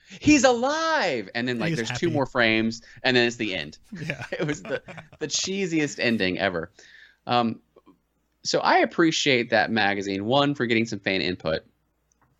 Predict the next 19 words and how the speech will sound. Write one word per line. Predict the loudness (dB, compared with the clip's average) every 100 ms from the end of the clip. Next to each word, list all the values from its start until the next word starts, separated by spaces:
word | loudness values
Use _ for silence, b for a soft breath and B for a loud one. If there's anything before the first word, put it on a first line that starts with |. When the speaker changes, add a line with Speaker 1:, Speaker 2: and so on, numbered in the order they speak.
| _ -18 B B
Speaker 1:
or | -2 0
comic | 0 0 -2
for | -4 0
getting | 0
for | -2
some | -8 -4
fan | -2 0
input, | -2 -2 -6 -6 b b b b b
um, | -4 -2 -4 -6
but | 0 2
also | 2 2 0
for | 0 0 2 2 0
sticking | -2 0 0
to | 2
their | 2
guns | 2 2 0
and | -4
killing | -2 0 0
off | 0